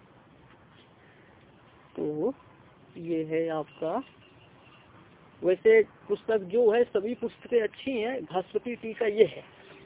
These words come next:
इसमें वा-, इसमें भास्वती व्यास भाष्य है, भास्वती है, वाचस्पति मिश्र के तत्व सारथी है और विज्ञान भिक्षु का योग वार्तिक भी है इसमें। और भास्वती कार की एक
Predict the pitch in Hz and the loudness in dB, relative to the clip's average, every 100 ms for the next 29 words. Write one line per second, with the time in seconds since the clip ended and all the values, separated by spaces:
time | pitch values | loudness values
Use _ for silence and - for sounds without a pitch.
0 | - - - - 196 - 220 202 180 190 | -20 -20 -20 -6 -4 -2 0 2 2 0
1 | 185 180 165 180 185 190 196 202 196 165 | 0 -6 -6 -8 -8 -8 -6 -6 -6 -6
2 | 156 156 185 180 226 220 - 170 185 190 | -10 -8 -8 -8 -6 -4 -4 0 0 0
3 | 170 175 180 214 208 220 170 160 - 156 | -4 -4 -4 -2 -2 -2 -4 -6 -8 -10
4 | 202 196 208 214 180 175 185 - 196 196 | -4 -2 -2 -2 -4 -4 -8 -8 -8 -6
5 | 190 185 190 180 170 165 196 196 196 185 | -8 -8 -6 -4 -4 -4 -4 -4 -2 -4
6 | 185 214 196 220 254 185 175 185 - - | -4 -6 -4 -4 -6 -4 -4 -6 -16 -14
7 | 175 170 180 190 160 - 180 214 190 175 | -12 -6 -6 -4 -8 -8 -6 -4 -4 -2
8 | 165 151 - 143 139 135 - - 120 - | -2 -4 -6 -14 -14 -14 -14 -14 -16 -18
9 | - _ - - _ - - - - - | -20 _ -20 -20 _ -20 -20 -20 -20 -20
10 | - 160 156 156 156 156 - - - - | -8 -6 -4 -4 -6 -8 -10 -20 -20 -20
11 | - - - 151 165 190 185 220 214 214 | -20 -20 -14 -10 -6 -8 -8 -6 -2 -4
12 | 202 214 202 | -4 0 0